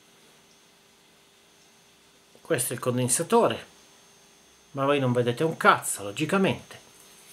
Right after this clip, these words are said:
Come faccio a inquadrare? Eh, comunque non sta scaldando. Fidatevi, il condensatore è completamente freddo. È a ventitré gradi. Lo spinotto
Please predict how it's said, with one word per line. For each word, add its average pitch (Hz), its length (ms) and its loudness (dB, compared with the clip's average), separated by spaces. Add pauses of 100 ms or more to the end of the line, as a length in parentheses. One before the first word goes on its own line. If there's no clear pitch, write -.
(140)
Come 196 200 -4
faccio - 320 -6
a 104 60 -12
inquadrare? 95 500 -12 (1000)
Eh, - 320 -18
comunque 147 320 -4
non 127 140 2
sta 131 160 0
scaldando. 107 640 -4 (140)
Fidatevi, 131 640 0 (320)
il 123 100 -14
condensatore 131 540 0
è - 20 0
completamente 123 560 -2
freddo. 98 440 -2 (380)
È 117 80 -6
a 113 60 0
ventitré 143 580 -2
gradi. 110 420 -2 (1400)
Lo 123 100 -12
spinotto 143 840 -2